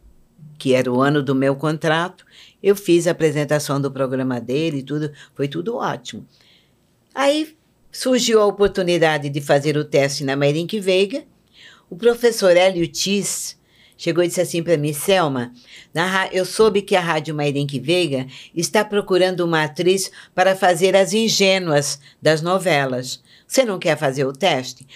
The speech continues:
Aí eu falei, "Posso fazer, mas eu não conheço ninguém lá."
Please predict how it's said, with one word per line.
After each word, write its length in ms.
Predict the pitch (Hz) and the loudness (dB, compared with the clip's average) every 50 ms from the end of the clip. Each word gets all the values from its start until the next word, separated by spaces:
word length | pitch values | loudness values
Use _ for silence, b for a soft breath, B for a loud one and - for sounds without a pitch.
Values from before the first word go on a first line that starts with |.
| B B B B B | B B B B B
Aí 100 | 156 170 | -2 0
eu 40 | |
falei, 380 | 165 180 156 143 139 143 139 - - _ _ _ _ | 2 2 0 2 0 -2 -4 -8 -20 _ _ _ _
"Posso 320 | - - 156 151 - - - | -2 0 0 0 -2 -6 -6
fazer, 380 | - - 415 349 320 269 240 | -4 -2 0 2 4 4 4
mas 200 | 202 196 190 180 | 4 4 2 2
eu 100 | 196 190 | 0 -2
não 100 | 202 220 | -2 -2
conheço 420 | 220 - - - - 370 - - 254 | 0 0 0 0 0 -2 -4 -4 -2
ninguém 360 | 208 185 165 156 151 139 131 | -2 -2 0 0 0 0 0
lá." 240 | 131 123 - - | -4 -6 -8 -10